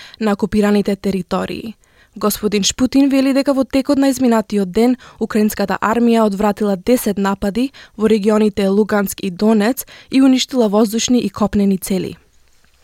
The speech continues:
Руските власти соопштија дека украинските сили се протерани од поголемиот дел од Мариупол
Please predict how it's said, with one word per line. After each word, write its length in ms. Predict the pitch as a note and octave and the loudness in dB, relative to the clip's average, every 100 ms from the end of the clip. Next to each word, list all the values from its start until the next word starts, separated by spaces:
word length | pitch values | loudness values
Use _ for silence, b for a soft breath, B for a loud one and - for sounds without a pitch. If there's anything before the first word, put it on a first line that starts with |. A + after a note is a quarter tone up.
| _ _ _ b b b b b b - | _ _ _ b b b b b b 0
Руските 400 | A#3+ - A#3 G#3 | 0 0 -2 0
власти 400 | G3 A#3+ C4 D4 | 2 2 2 -2
соопштија 440 | C#4 C#4+ - D#4 | 0 0 0 -2
дека 240 | C4+ D4 D4+ | 0 0 0
украинските 500 | - D4+ - D#4+ D#4 | 2 0 0 -2 -2
сили 320 | - D4 D4 | 2 2 2
се 120 | C4+ | 0
протерани 600 | A3+ A3+ A3+ A#3 B3 B3 | 0 0 2 2 4 4
од 100 | A#3+ | 2
поголемиот 600 | A#3 G#3 G#3+ G#3+ G#3 G3+ | 0 0 2 4 2 0
дел 140 | G3+ G3 | -2 -4
од 140 | G3+ | -2
Мариупол 640 | G3+ G3 G#3 A3+ G3+ A#3+ | 0 2 4 2 2 -2